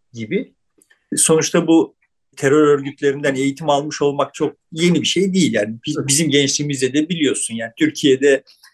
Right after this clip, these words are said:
Speaker 1: eylem yapmak isteyen herkes Beka Vadisi'nde Filistin Kurtuluş Örgütü'nden eğitim alıp da geliyor idi yani.
Speaker 2: Evet,
Speaker 1: Sonuçta
Speaker 2: meşhur,
Speaker 1: Filistin
Speaker 2: meşhur isimler de gidip orada eğitim aldılar, geldiler. Bugün aktif gazetecilik yapan ya da başka işlerle
Speaker 1: Evet.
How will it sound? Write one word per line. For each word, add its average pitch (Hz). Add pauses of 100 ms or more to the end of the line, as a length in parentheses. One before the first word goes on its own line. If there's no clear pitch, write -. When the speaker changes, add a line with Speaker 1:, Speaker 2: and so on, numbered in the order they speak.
(200)
Speaker 1:
eylem 151
yapmak 135
isteyen 165
herkes 180
Beka 160
Vadisi'nde 123
Filistin 196
Kurtuluş 180
Örgütü'nden 139
eğitim 190 (340)
alıp 185
da 151
geliyor 113
idi 95
yani. 104 (720)
Speaker 2:
Evet, 131
Speaker 1:
Sonuçta 147
Speaker 2:
meşhur, 160
Speaker 1:
Filistin 160 (180)
Speaker 2:
meşhur 165
isimler 160
de 139
gidip 143
orada 151
eğitim 156
aldılar, 139
geldiler. 139
Bugün 127
aktif 143
gazetecilik 120
yapan 120
ya 123
da 123
başka 123
işlerle 135
Speaker 1:
Evet. 135